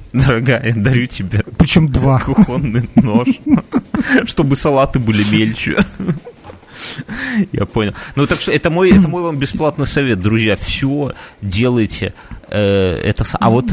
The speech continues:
Speaker 2: Да, кстати, эти ребята, которые там с этого, с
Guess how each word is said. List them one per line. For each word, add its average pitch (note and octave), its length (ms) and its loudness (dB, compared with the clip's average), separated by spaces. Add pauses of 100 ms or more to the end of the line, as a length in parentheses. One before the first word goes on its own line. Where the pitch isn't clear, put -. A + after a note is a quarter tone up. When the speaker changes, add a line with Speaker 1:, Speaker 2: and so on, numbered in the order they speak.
(160)
Speaker 2:
Да, D3+ 260 2
кстати, - 380 -2
эти D#3 220 2
ребята, D#3 580 -2
которые C#3+ 440 -4
там C#3+ 240 -8
с - 100 -8
этого, C#3 420 -6
с - 240 -12